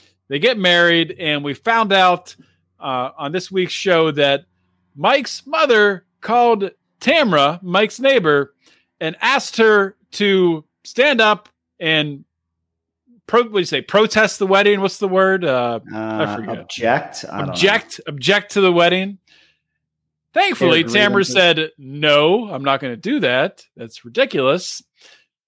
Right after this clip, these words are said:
Speaker 1: But it's insane. It, for, I've never heard of that ever happening.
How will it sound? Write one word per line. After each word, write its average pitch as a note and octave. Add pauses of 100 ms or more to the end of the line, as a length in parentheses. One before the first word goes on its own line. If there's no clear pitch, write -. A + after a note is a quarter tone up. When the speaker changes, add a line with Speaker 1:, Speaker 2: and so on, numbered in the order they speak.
(180)
Speaker 1:
But D#3+
it's B3
insane. E3+
It, E3
for, G#3+
I've G3
never A3+
heard G3+
of D3
that D#3+
ever F3+
happening. B2+